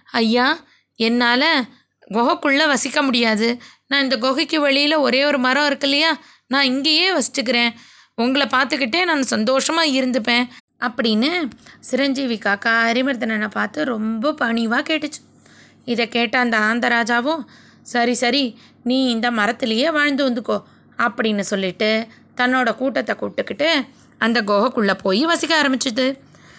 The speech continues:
சிரஞ்சீவி காக்காவும் அந்த மரத்து மேல தனியா வாழ ஆரம்பிச்சுது. அதுக்கப்புறம் என்ன நடந்ததுன்னு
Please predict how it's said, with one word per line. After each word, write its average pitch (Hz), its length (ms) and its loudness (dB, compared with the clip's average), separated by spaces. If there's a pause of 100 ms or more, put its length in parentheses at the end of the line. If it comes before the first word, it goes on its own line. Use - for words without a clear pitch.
(120)
சிரஞ்சீவி 247 580 0
காக்காவும் 202 680 2 (300)
அந்த 240 260 2
மரத்து 214 360 2
மேல 233 480 2 (460)
தனியா 233 400 2
வாழ 311 340 2
ஆரம்பிச்சுது. 233 420 0 (720)
அதுக்கப்புறம் 202 580 0
என்ன 226 200 2
நடந்ததுன்னு 240 640 0